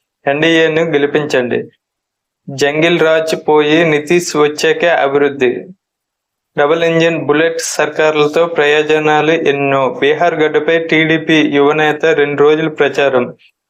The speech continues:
హిందీ ప్రసంగాలతో ఆకట్టుకున్న లోకేష్. ఏనుగుల దాడుల నివారణకు హనుమాన్.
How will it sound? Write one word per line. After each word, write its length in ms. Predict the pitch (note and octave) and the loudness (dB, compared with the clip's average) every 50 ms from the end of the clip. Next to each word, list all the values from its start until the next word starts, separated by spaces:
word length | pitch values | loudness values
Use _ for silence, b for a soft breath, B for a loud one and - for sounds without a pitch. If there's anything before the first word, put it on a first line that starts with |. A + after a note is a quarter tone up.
| _ - | _ -4
హిందీ 240 | D3+ D#3 D#3 F3 | -2 0 0 0
ప్రసంగాలతో 760 | F3 E3+ D#3+ D#3 D3 - D#3+ D#3 D3+ D3 D3 D3 C#3+ - E3+ | 0 0 -2 -2 -2 -2 -2 -2 0 0 0 0 0 0 2
ఆకట్టుకున్న 680 | D#3 C#3+ C3+ C#3 C#3+ D3+ D3+ D3 - - D#3 D3+ D3+ E3 | 2 2 2 2 0 0 -2 -4 -4 -4 -4 -2 -2 -2
లోకేష్. 840 | D#3 D3 C#3+ D3+ D3+ D3+ D3 C3 C3 - - - - - - - _ _ _ _ _ _ _ _ _ _ _ _ _ _ _ _ _ _ _ _ _ _ _ _ _ _ _ _ _ _ _ _ _ _ - | 0 0 0 0 0 -2 -4 -4 -4 -4 -6 -8 -10 -10 -12 -14 _ _ _ _ _ _ _ _ _ _ _ _ _ _ _ _ _ _ _ _ _ _ _ _ _ _ _ _ _ _ _ _ _ _ -2
ఏనుగుల 340 | D#3 D#3+ E3 F3 F3 F3 E3+ | 0 0 2 2 0 0 0
దాడుల 380 | E3 D#3+ D#3 D3+ D#3 D#3 D#3 D#3+ | 0 2 0 0 0 0 0 0
నివారణకు 720 | D#3 D#3 D3+ D3 D3+ D#3 D#3 D3+ D#3 D#3 D3+ D#3 F3 F3 | 0 2 2 2 2 2 0 0 -2 -2 0 0 0 0
హనుమాన్. 580 | E3+ E3+ D#3 D#3 D#3 D3+ D3+ D3 C#3 C3 B2+ | 0 0 -2 -2 0 0 0 0 -2 -2 -6